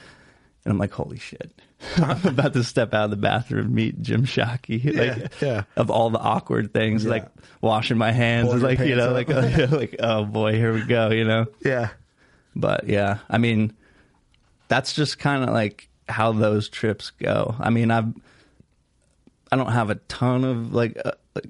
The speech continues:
Speaker 1: like, Matt would be the guy to talk to 'cause he's been, like, everywhere. I, I had the opportunity to go to Mongolia with the Eastmans. We had a layover in China for a little bit to hunt ibex.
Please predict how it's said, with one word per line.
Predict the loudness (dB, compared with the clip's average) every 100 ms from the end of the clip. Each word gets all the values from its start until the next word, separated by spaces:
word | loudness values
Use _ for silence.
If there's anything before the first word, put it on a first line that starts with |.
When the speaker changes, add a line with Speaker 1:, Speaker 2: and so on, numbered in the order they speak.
| -4
Speaker 1:
like, | -4 0
Matt | 0 2
would | 0 0
be | 0
the | 2
guy | 0
to | 0
talk | -2 -4
to | -6 -8
'cause | -4
he's | -2
been, | -2 -4
like, | -6 -8 -12 -6
everywhere. | -2 -2 -4 -6 -6 -6 -6 -8 -12 -20 -20 -12 -4
I, |
I |
had | -2 0
the | 0
opportunity | 0 -4 -2 0 2 0
to | 0
go | 0 0
to | -2 -4
Mongolia | -2 -2 0 0 2 2
with | 0 -2
the |
Eastmans. | -4 -4 -2 -4 -2 -2
We | -4 -6
had | -6 -4
a |
layover | 0 0 0 -2 -4
in | -8 -8
China | -4 -2 0 -2
for | -4
a | -6
little | -4 -2
bit | -4 -4
to |
hunt | -6 -4
ibex. | -4 -2 0 -2 -4 -16